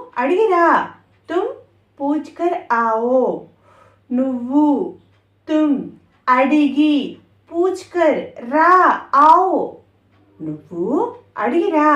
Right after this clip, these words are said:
తుమ్ పూచ్ కర్ ఆవో. ఏమంటారు ఫ్రెండ్స్? తుమ్ పూచ్ కర్ ఆవో అని అంటారు. ఒకవేళ అదే సందర్భంలో పెద్దవాళ్ళు ఉన్నారనుకోండి, అప్పుడు ఏమంటాం? మీరు అడిగి రండి అని అంటాం.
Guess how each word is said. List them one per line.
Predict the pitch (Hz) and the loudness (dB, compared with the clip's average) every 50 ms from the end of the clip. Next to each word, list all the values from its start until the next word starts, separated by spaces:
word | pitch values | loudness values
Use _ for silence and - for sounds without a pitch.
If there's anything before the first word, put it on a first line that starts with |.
| 233 - - - - - _ _ _ _ _ _ _ _ _ | 2 0 -4 -8 -14 -20 _ _ _ _ _ _ _ _ _
తుమ్ | 220 214 220 247 285 359 - - - _ _ _ _ _ _ | -6 -4 -2 -2 -2 -4 -4 -10 -16 _ _ _ _ _ _
పూచ్ | 294 302 349 349 - - | -8 -6 -6 -6 -6 -6
కర్ | 415 415 370 330 311 | -4 -2 0 0 0
ఆవో. | 302 294 285 247 196 - - - - _ _ - | 2 0 0 -2 -2 -4 -8 -12 -18 _ _ -2
ఏమంటారు | 269 311 339 381 403 415 392 359 - | 0 0 0 2 0 0 0 -2 -2
ఫ్రెండ్స్? | 403 453 494 - - - _ _ _ _ _ - | -4 -6 -8 -8 -12 -20 _ _ _ _ _ -4
తుమ్ | 392 427 480 480 - - | -2 -2 -2 -4 -6 -8
పూచ్ | - 285 285 277 277 - - | -6 -4 -4 -2 -4 -4 -4
కర్ | 302 302 302 - - - | -4 -4 -4 -4 -4 -4
ఆవో | 196 190 190 190 190 208 233 247 226 190 - - - - | -2 -2 -2 -2 0 0 2 2 2 0 -2 -6 -12 -6
అని | 233 269 - 622 - - - - | 0 2 2 2 2 0 -4 -10
అంటారు. | - 156 - - - - - - _ _ _ _ _ _ _ _ _ - | -12 -12 -12 -12 -14 -16 -16 -18 _ _ _ _ _ _ _ _ _ -6
ఒకవేళ | 302 302 370 381 370 339 | -4 0 2 2 4 4
అదే | 277 277 - 370 | 4 4 2 0
సందర్భంలో | 359 381 359 330 311 294 262 277 269 254 - | -2 0 0 0 2 0 0 -2 -2 -4 -2
పెద్దవాళ్ళు | 247 233 233 285 285 330 330 302 | -4 -2 0 2 2 2 4 2
ఉన్నారనుకోండి, | 285 254 226 220 214 - 202 190 180 175 190 | 2 0 0 -2 -4 -6 -6 -6 -4 -4 -4
అప్పుడు | 220 - - 320 330 | -6 -4 -4 -2 0
ఏమంటాం? | 330 330 330 302 311 320 320 330 330 - - - - _ _ 302 | 0 0 0 0 0 -2 -2 -4 -8 -14 -20 -20 -20 _ _ 0
మీరు | 302 311 349 370 392 392 403 427 466 480 480 - - - | 2 4 6 4 4 4 4 4 4 2 2 -2 0 0
అడిగి | 262 269 277 285 339 311 320 330 302 | 2 4 4 2 2 0 0 0 0
రండి | 262 226 214 214 208 202 190 233 233 | -2 -2 -4 -6 -8 -8 -6 -6 -6
అని | 208 175 170 | -4 -6 -8
అంటాం. | 170 180 175 - - | -10 -10 -12 -14 -18